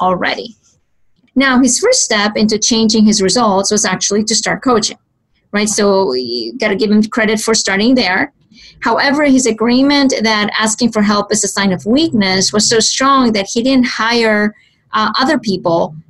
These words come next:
to help him or even ask advice from other professionals or other business owners like himself. So instead, he was overworked, and mostly he was stressed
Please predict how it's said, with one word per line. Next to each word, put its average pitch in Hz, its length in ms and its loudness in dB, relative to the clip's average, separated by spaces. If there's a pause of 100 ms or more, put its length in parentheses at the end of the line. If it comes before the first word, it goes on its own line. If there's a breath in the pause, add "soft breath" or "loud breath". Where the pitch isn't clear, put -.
(120)
to 220 120 2
help 208 300 2
him 190 240 0
or 190 240 2
even 214 520 2
ask 180 380 -2
advice 190 540 -2
from 180 320 -4
other 262 180 0
professionals - 840 -4
or 196 160 0
other 214 220 0
business 214 380 0
owners 175 360 -2
like 170 160 -4
himself. - 480 -8 (760)
So 240 160 0
instead, 262 580 0
he 233 160 -4
was 208 180 -4
overworked, 226 680 0 (420 soft breath)
and 247 160 4
mostly 440 360 4
he 381 100 4
was 240 180 0
stressed - 540 -4